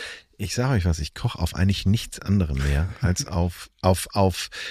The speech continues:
Speaker 1: ähm, dieser gusseisernen Pfanne. Ich liebe diese Hitze, die sie dann noch hatten. Das ist bei dieser Plancha halt auch so geil.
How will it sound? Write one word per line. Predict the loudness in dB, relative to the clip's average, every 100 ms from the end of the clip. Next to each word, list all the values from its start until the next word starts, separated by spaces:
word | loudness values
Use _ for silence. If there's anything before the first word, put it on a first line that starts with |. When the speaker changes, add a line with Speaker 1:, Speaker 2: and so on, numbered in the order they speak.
| -14 -2
Speaker 1:
ähm, | 2 4 4 2 -2
dieser | 0 2 2
gusseisernen | 2 2 2 2 4 4 4 2
Pfanne. | 0 0 2
Ich | 0
liebe | -2 0 2
diese | 0 2 2 2 -2
Hitze, | 0 0 2 -2
die | -2
sie | -2
dann | 0 0
noch | 0 -2
hatten. | -4 0 2
Das | 2
ist | 2
bei | 4
dieser | 6 4
Plancha | 4 2 4 2
halt | 2
auch | 0
so | -2
geil. | 2 2